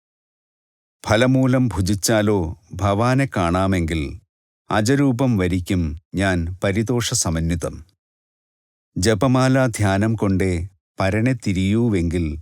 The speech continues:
രുദ്രാക്ഷം ബൃഹദ്രൂപം ഭജിക്കാൻ ഞാൻ സ്വരൂപിക്കും. ശിലാവിഗ്രഹ നമസ്കാരം അജന്റെ മറ നീക്കുകിൽ ആഗ്നേയമചലത്തെ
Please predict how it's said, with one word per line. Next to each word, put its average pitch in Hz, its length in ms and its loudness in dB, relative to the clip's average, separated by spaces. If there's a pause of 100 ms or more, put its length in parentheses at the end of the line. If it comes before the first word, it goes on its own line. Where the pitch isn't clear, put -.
(640)
രുദ്രാക്ഷം 110 720 0
ബൃഹദ്രൂപം 95 880 -2 (480)
ഭജിക്കാൻ 113 560 0
ഞാൻ 95 200 2
സ്വരൂപിക്കും. 87 760 -4 (880)
ശിലാവിഗ്രഹ 120 840 2
നമസ്കാരം 104 960 0 (260)
അജന്റെ 123 440 0
മറ 104 280 2
നീക്കുകിൽ 90 760 -2 (680)
ആഗ്നേയമചലത്തെ 104 1400 2